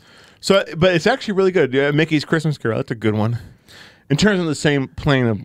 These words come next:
of kids, but there, that one's cr-, scary though. There's some scary ones in that one, and there's some better transitions. I think the we-, okay, I do think the weakest point is, especially compared to that one, when he sees his grave and he pulls the, pulls the, uh,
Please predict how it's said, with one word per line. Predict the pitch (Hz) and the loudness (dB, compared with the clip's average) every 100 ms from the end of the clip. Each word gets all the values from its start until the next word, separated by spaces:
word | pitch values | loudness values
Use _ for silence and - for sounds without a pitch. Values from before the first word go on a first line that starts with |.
| - | -8
of | 107 95 | -8 -8
kids, | - 143 127 | -4 -2 -2
but | 101 | 0
there, | 147 | 0
that | 175 180 | 2 0
one's | 320 240 | 0 -2
cr-, | - - - - | -6 -14 -16 -12
scary | - - 170 160 107 | -8 -2 0 0 -2
though. | 85 | -6
There's | - 127 | -8 -8
some | 143 | -8
scary | - 139 123 | -2 0 2
ones | 117 107 | 0 -2
in | 120 | -6
that | 113 | -8
one, | 110 127 - - - - _ - | -8 -8 -12 -20 -20 -20 _ -2
and | |
there's | 127 117 | 0 0
some | 123 | -2
better | 104 135 123 | 0 0 0
transitions. | - 113 120 113 104 | 0 0 0 0 0
I | |
think | 120 180 | 2 2
the | 147 | 2
we-, | 123 139 240 | 0 0 0
okay, | - 180 | 0 0
I | 156 | 0
do | 196 220 | 0 0
think | 208 - | -2 -2
the | 139 | -2
weakest | 165 214 220 | -2 -2 -6
point | - 196 165 - _ _ _ _ _ _ _ _ - | -2 0 0 -2 _ _ _ _ _ _ _ _ 0
is, | 135 131 123 107 - - _ | 2 4 2 -2 -8 -16 _
especially | - - 170 180 | -8 -2 -2 -2
compared | - 127 151 | -2 0 0
to | 143 | 0
that | 107 123 | -2 -2
one, | 92 87 82 - _ _ _ _ _ _ _ _ _ _ - | -4 -8 -10 -16 _ _ _ _ _ _ _ _ _ _ -2
when | 135 131 | 0 2
he | 135 131 | 2 0
sees | 117 156 147 | -2 -2 0
his | 135 | -2
grave | 110 131 131 123 | 0 0 2 0
and | 113 | -2
he | 107 | -2
pulls | - 139 127 107 | 0 0 0 -2
the, | 107 95 95 _ _ _ _ _ _ - | -2 -2 -6 _ _ _ _ _ _ -2
pulls | 151 143 110 | 2 2 0
the, | 113 104 | 0 0
uh, | 92 92 | 0 -4